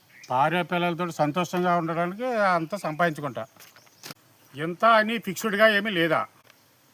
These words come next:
ఎంత అని ఉండదు. గిరాకీ అయిన రోజు అవుతుంది, లేని రోజు లేదు. మిమ్మల్ని చూస్తే బాగా చదువుకున్నట్టున్నారు. ఎంతవరకు చదువుకున్నారు?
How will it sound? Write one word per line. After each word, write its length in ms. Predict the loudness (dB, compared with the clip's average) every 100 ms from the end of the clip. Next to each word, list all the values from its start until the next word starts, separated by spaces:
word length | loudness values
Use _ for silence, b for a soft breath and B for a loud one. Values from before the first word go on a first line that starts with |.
| -14
ఎంత 220 | -12 -2
అని 160 | 0 2
ఉండదు. 280 | 0 -2 -4
గిరాకీ 480 | -4 -2 2 2 2
అయిన 180 | 2 0
రోజు 160 | 2
అవుతుంది, 340 | 2 0 -6 -2
లేని 260 | 0 0
రోజు 180 | 0 0
లేదు. 360 | 0 0 -2 -8 -14 -20 _ _ _ -20 -20 _ -20 -16
మిమ్మల్ని 420 | -10 -8 -8 -10
చూస్తే 200 | -8 -8
బాగా 300 | -2 0 0
చదువుకున్నట్టున్నారు. 840 | -4 -4 -2 -4 -4 -4 -6 -6 -4
ఎంతవరకు 440 | -4 -2 -4 -4
చదువుకున్నారు? 640 | -6 -6 -4 -4 -4 -6